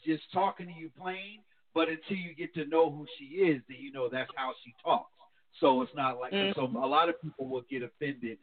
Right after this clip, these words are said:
Speaker 1: by how my wife speaks to them because that's what she, that's how she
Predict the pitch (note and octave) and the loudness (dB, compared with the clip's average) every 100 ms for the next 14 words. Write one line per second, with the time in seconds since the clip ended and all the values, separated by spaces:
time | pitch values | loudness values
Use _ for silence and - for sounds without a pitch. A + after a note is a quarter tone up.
0 | _ _ _ _ C#3 B2+ A#2+ A2+ C3+ A#2 | _ _ _ _ 2 4 4 4 4 4
1 | A#2 A#2 A#2 A2+ - - F#3 - - C3 | 4 4 4 2 -4 0 0 0 2 2
2 | A2+ A2 A2 - - B2 - A#2 - C3 | 4 0 -6 -10 -4 -2 -2 -6 0 0
3 | B2 D3 - C3+ - - C3+ B2 A#2+ - | 0 -4 0 0 0 -8 -10 -10 -14 -18
4 | - - D#3+ - C3+ - | -4 4 4 4 2 2